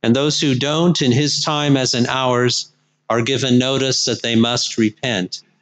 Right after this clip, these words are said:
or lose their chance at eternal life in him. Jesus gives us this warning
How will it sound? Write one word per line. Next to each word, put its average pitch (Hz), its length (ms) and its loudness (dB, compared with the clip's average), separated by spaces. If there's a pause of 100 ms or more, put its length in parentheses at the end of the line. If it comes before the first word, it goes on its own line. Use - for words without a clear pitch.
(520)
or 107 160 2
lose 113 420 2
their 107 140 0
chance 101 540 -2
at 98 120 -2
eternal 104 460 0
life 104 320 -2
in 87 140 -4
him. 80 180 -20 (1080)
Jesus 147 500 -2
gives 165 340 0
us 143 240 -2
this 131 240 -2
warning 135 540 2